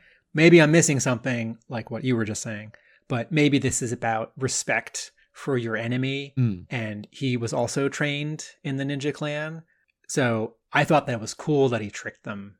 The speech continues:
Speaker 1: to get out of the building. Um, so th-, this one last example that I wanna bring up, and this is, this is, this is pretty fast, of, uh, a storytelling thing I don't understand. This is on the first page of issue four.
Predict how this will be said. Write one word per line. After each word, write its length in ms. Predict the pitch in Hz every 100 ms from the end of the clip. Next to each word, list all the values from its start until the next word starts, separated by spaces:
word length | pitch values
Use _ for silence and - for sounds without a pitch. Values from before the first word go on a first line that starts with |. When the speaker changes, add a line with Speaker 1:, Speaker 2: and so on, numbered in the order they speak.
| _
Speaker 1:
to 100 | -
get 160 | 117 110
out 140 | 104
of 60 | 113
the 60 |
building. 420 | - 117 127 123 - _ _ _ _
Um, 340 | 156 135 127 -
so 300 | - 170 156
th-, 120 | 151 -
this 220 | 175 160 233
one 300 | 180 220 226
last 240 | 190 160
example 400 | 127 135 131 131
that 120 | 120
I 60 | 120
wanna 180 | 117 117
bring 220 | 127 117
up, 180 | 104 -
and 100 | 127
this 160 | 120
is, 120 | 117 -
this 300 | - 110 113
is, 140 | 95
this 200 | 127 -
is 80 | 131
pretty 220 | - 120
fast, 480 | - 117 120 - - -
of, 360 | 131 113 - _ _
uh, 200 | 127 110 -
a 80 |
storytelling 840 | - 156 143 135 131 127 123 117 113 _ _ _
thing 400 | - 185 165 151
I 80 | 127
don't 240 | 123 127 120
understand. 500 | 113 - 127 110 110
This 180 | 123
is 80 | 165
on 200 | 180 151
the 80 | 131
first 540 | - _ 151 151 - -
page 580 | 135 139 104 98 - - _ - -
of 240 | 131 117 107
issue 260 | 139 - 123
four. 540 | - 165 123 110 98